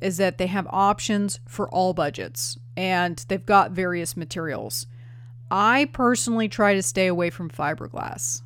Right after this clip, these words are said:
From an environmental standpoint, it's just, it's not what I stand for. I do not like fiberglass, and I do not like the fact that if you do remodel and you get rid of your front door, it,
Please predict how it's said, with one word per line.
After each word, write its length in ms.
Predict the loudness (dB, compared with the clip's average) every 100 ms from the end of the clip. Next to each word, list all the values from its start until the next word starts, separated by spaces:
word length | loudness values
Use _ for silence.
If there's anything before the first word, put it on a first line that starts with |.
| -6
From 200 | -4 -2
an 60 |
environmental 760 | -2 0 6 8 8 6 4 2
standpoint, 880 | 2 2 2 0 0 2 2 0 -4
it's 260 | -6 -6 -8
just, 540 | -4 -2 -2 -8 -12 -18 -18 -18 -18 -10
it's 200 | -6 -2
not 240 | 0 0
what 120 | 0 -2
I 20 |
stand 400 | -2 -2 -4 -6
for. 300 | -10 -10 -12 -8 -4
I 120 | -4
do 360 | -4 0 4
not 240 | 8 6 6
like 240 | 2 2
fiberglass, 720 | 2 2 2 2 4 4 2
and 100 | -2
I 100 | -4
do 200 | -2 0
not 160 | 2 2
like 220 | 0 -4
the 80 | -4
fact 340 | 0 0 0
that 120 | -4 -6
if 120 | -6
you 80 | -6
do 180 | -4
remodel 600 | 0 2 4 4 4 2 -2 -12 -18 -18 -6
and 120 | 0
you 120 | 2 4
get 200 | 4 6
rid 120 | 4
of 140 | 4
your 100 | 2
front 300 | 0 0 -2
door, 420 | 0 0 2 0 -2
it, 160 | -6